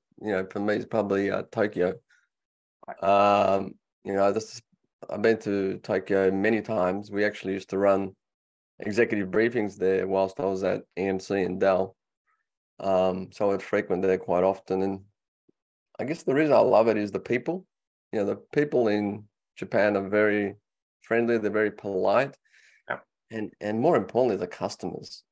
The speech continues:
Speaker 1: You know, the customers there are just, they're not difficult,
Speaker 2: Right.
Speaker 1: right? They're, they're very honest and respectful,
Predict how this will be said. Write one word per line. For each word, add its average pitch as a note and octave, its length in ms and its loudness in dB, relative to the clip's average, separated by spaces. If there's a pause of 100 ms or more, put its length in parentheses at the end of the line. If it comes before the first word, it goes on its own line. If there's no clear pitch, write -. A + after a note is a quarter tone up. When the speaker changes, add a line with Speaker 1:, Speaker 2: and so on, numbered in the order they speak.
(100)
Speaker 1:
You F#2+ 80 -6
know, F#2 180 2
the G2 80 0
customers C3 600 0
there G2 320 4
are F#2+ 40 0
just, F#2+ 400 -6 (1300)
they're G#2 140 -2
not A#2 320 2
difficult, - 480 -4 (500)
Speaker 2:
Right. A2 140 2
Speaker 1:
right? G#2+ 260 6
They're, G2+ 440 0
they're A2 260 2
very A#2+ 240 2
honest A2 560 0
and G2+ 260 -2
respectful, G#2+ 600 -6